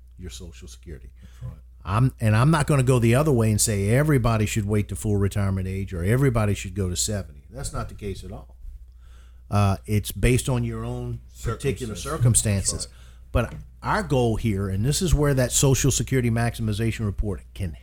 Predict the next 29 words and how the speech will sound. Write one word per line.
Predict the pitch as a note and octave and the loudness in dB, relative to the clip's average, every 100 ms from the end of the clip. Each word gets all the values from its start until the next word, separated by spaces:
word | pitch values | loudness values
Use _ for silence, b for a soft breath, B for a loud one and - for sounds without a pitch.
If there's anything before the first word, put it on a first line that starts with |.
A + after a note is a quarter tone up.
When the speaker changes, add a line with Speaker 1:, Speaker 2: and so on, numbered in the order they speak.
| - | -10
Speaker 1:
help | B2+ A#2+ - | -8 -8 -12
you, | C#2 C#2 b b b b b b b - | -12 -12 b b b b b b b -2
is | A#2+ - | 0 0
to | - G2 | -2 -4
get | F#2 B2 C#3+ D3 - | -2 0 0 -2 -4
you | C3 C3 | -2 -2
to | - A2 | -2 -2
make | G#2 G#2 - - | 0 -2 -4 -8
the | E2 | -8
best | D#2 D#2+ - A#2 D3 - - - - - - | -8 -8 0 0 0 -2 -6 -10 -18 -16 -6
informed | F#2+ F2 - - A#2+ B2 B2 B2 B2 A#2+ | -4 -2 -4 -2 0 2 2 0 -2 -4
decision | A#2 G#2 - A2+ A2 G2+ A2 G#2 G#2+ b b - | -4 -2 0 2 0 0 -4 -4 -6 b b -18
for | - F2 | -10 -6
you | E2 F2+ A2+ A#2 A2 | -4 2 4 4 4
and | F2+ | 0
your | F2+ F#2+ | 2 0
spouse. | - B1+ A1+ - - - - - - - - - - - - | -4 -8 -10 -12 -14 -14 -16 -20 -20 -20 -20 -20 -20 -16 -6
That's | A2 - | -6 -6
what | C#3+ | -12
it's | B2 B2 | -8 -6
about. | A2+ - - b b b b | -4 -6 -10 b b b b
So | - G#2+ | -2 0
write | F#2 G#2 C3+ | 0 0 -2
the | F#3+ | -2
number | E3 B2 G#2+ | -2 -2 -2
down, | F2 E2+ F2 - | -4 -6 -8 -8
five | F#2+ F#2 G#2+ | -6 -4 -4
oh | D3+ | -6
four, | - G#2+ G#2+ | -4 -4 -4